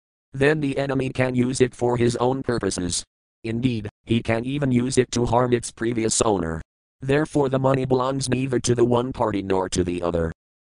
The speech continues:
The money is always money, but in different situations it can be used as an enemy or a friend.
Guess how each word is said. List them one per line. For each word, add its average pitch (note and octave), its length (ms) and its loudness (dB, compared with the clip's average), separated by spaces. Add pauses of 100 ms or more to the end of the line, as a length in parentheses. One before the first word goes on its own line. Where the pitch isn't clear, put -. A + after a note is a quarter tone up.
The A2 100 2
money C3+ 280 2
is B2+ 240 0
always B2+ 400 2
money, G2 320 0 (160)
but G#2 180 0
in A2 160 -2
different B2+ 360 0
situations A#2+ 640 -2
it A#2+ 240 0
can A#2 200 0
be A#2 100 -2
used A#2 440 -2
as A#2 180 0
an A2+ 120 -4
enemy A2+ 380 0
or A#2+ 180 2
a A2+ 80 2
friend. F2+ 320 -2